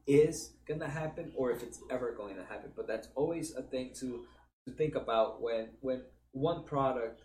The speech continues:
or one type of product is such a huge revenue for a company, right? So this is thirty-three percent of the company's total revenue. So it's something to keep, keep an eye out.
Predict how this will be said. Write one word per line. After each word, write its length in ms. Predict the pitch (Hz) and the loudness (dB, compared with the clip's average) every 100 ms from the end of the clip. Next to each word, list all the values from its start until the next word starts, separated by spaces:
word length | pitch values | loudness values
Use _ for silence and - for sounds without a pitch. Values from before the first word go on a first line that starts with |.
| - | -6
or 240 | 123 123 | -2 -2
one 220 | 123 135 | 0 -4
type 400 | 139 139 135 127 | -4 0 2 2
of 140 | 92 - | -2 -8
product 500 | 95 98 104 - - | -4 -2 -4 -8 -12
is 240 | - - | -10 -6
such 240 | 135 123 - | -4 -4 -4
a 60 | |
huge 380 | 120 131 120 - | -8 -6 -8 -6
revenue 460 | 120 113 113 113 110 - - _ _ _ - | 2 2 2 -8 -10 -12 -20 _ _ _ 0
for 180 | 123 | 0
a 20 | 104 | 0
company, 380 | 110 107 95 | -6 -8 -10
right? 240 | 95 110 110 | 0 0 0
So 100 | - | -4
this 200 | 135 147 | -6 -4
is 160 | 139 | -8
thirty-three 480 | - 135 139 139 135 | -2 0 0 -2 -6
percent 460 | 127 120 - 117 113 - - | -6 -10 -10 -8 -8 -14 -10
of 180 | 123 120 | -4 -2
the 80 | 127 | -2
company's 540 | - 117 - 117 113 _ | -4 -8 -8 -14 -14 _
total 220 | 120 117 104 | -2 -2 0
revenue. 320 | 101 95 95 | -4 -4 -8
So 140 | - | -6
it's 100 | 123 | -4
something 260 | 160 156 165 | -4 -4 -4
to 60 | |
keep, 400 | 135 - 143 - | -2 2 0 0
keep 180 | - 160 | -8 -8
an 140 | 147 135 | -2 0
eye 220 | 110 101 | 0 -2
out. 160 | - | -6